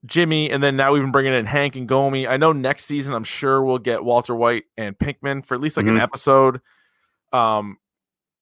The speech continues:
Speaker 1: we've already gotten, um, Lydia, like, she was in a handful of episodes already in this series.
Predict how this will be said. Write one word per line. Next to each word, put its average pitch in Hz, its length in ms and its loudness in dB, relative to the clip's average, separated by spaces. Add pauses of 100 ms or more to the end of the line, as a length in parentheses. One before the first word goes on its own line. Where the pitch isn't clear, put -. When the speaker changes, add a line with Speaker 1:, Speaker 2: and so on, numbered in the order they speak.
(600)
Speaker 1:
we've 131 240 -4
already 151 260 2
gotten, 127 480 0
um, 107 680 -2
Lydia, 156 520 2
like, 117 160 -6
she - 180 -10
was 143 160 -6
in 143 80 -4
a 139 60 -4
handful 143 400 -4
of 143 80 0
episodes 139 500 0
already 135 300 2
in 131 80 -4
this 131 140 -6
series. 131 560 0